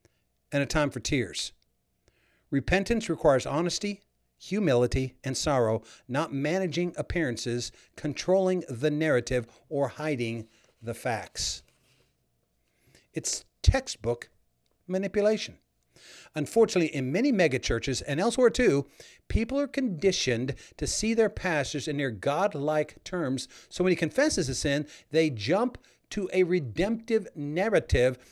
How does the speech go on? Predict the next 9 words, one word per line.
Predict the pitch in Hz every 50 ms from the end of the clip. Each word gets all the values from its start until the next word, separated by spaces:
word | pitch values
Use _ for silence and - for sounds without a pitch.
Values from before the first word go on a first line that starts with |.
| - - -
and | 160 160
respond | 165 156 - - - - - - 226 220 190 165 165 165
with | 170 170 160 160 -
enthusiastic | 170 160 - - 175 160 131 143 151 147 160 190 202 180 - - - 156 143 - - _ _ -
applause. | 165 160 - 190 202 202 175 131 - - - - - - _ _ _ _ _ _ _ _ _ _ _ _ _ _ _
It | - 220 151
has | 156 175 165 - -
to | - -
stop. | - - 247 285 302 - 110 -